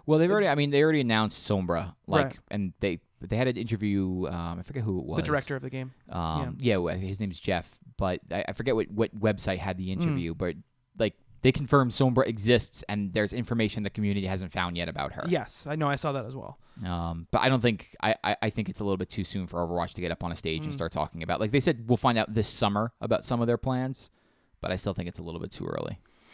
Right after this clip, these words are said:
Speaker 1: I hope not.
Speaker 2: Mm.
Speaker 1: I am stoked.
Speaker 2: I mean, I'm sure this Destiny thing will be on the Sony stage.
Speaker 1: Yeah.
Speaker 2: For sure. Call of Duty will be on the Sony stage,
Speaker 1: Yeah.
Speaker 2: for sure. Infinite Warfare.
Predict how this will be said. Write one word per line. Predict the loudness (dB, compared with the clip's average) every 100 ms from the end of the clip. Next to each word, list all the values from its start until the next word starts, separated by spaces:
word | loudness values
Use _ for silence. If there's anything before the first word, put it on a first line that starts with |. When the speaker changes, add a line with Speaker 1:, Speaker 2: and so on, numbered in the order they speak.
| -18 -4
Speaker 1:
I | 4
hope | 6 6
not. | 2 -2 -6
Speaker 2:
Mm. | -4 2
Speaker 1:
I | 4
am | 4 0 -6
stoked. | -6 -6 2 6 6 2 -10 -10 _ _ _ _
Speaker 2:
I | -2
mean, | -2
I'm |
sure | 4 4 4 -2
this | 0 0
Destiny | 2 0 0 -2
thing | -2
will | -2
be | -2 -2
on |
the | -2
Sony | -2 -2 -4
stage. | -2 -2 -2 -6 -16 _ -4
Speaker 1:
Yeah. | -4 -4 _ _ _ _ _ _ _ -16
Speaker 2:
For | -10 -6
sure. | -2 -2
Call | -2 -2 0
of | 2
Duty | 2 2
will |
be | 0
on | -4
the | -4
Sony | -8 -8
stage, | -6 -4 -4 -4 -8
Speaker 1:
Yeah. |
Speaker 2:
for | -8
sure. | -4 -2 -2
Infinite | -4 -8
Warfare. | -4 -4 -2 -4 -4